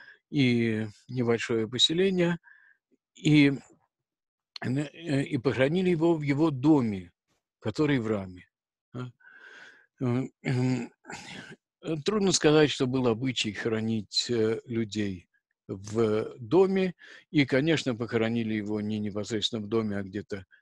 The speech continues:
недалеко, э, недалеко от дома, да. И, эм, по всей видимости, это было сделано, потому что Шмуэля воспринимали как,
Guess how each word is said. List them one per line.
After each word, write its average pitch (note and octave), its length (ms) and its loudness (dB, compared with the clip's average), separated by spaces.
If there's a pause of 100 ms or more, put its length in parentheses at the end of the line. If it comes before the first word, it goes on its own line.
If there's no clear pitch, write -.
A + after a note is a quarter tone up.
(240)
недалеко, A2 720 2 (280)
э, D3 380 0
недалеко C3+ 760 2
от D#3 260 0
дома, F3+ 440 4 (380)
да. D3 220 0 (440)
И, D3+ 480 8 (220)
эм, C3 760 0
по C#3+ 100 2
всей F#3 240 6
видимости, D#3 920 4 (400)
это D#3 180 0
было D3 200 4
сделано, C#3+ 460 4
потому A#2+ 400 0
что B2+ 280 0 (240)
Шмуэля C3+ 420 2
воспринимали C#3 680 0
как, C#3 300 4